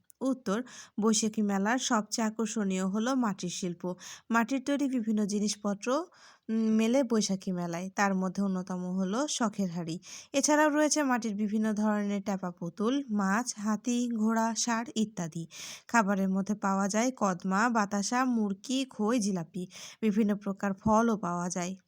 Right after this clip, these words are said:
এই মেলায়, যেমন আম, জাম, কাঁঠাল, তরমুজ, বাঙ্গি ইত্যাদি।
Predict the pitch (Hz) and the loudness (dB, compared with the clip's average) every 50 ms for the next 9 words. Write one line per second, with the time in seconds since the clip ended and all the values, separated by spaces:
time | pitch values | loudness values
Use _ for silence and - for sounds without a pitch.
0 | _ _ 202 214 208 196 196 190 185 175 170 175 175 180 - - - 196 180 175 | _ _ 0 2 2 2 2 0 0 -2 -4 -6 -8 -10 -6 -4 -2 -2 0 0
1 | 185 190 214 240 - - 208 202 196 196 190 202 226 226 208 - 208 196 190 202 | -2 -2 -2 -4 -2 0 0 2 2 2 2 2 0 0 0 0 0 0 2 0
2 | 226 240 240 - 208 190 190 - 214 240 240 247 - 214 190 180 180 190 214 240 | 0 -2 -4 -4 -6 -6 -4 -2 -2 -4 -4 -4 -4 -4 -4 -4 -4 -4 -4 -6
3 | 220 196 196 202 185 180 185 190 175 240 302 427 - _ _ _ - 202 196 - | -6 -6 -4 -4 -4 -4 -6 -6 -4 -4 -6 -6 -8 _ _ _ -10 -10 -10 -10
4 | _ _ - 165 156 160 165 170 | _ _ -8 -6 -6 -6 -10 -12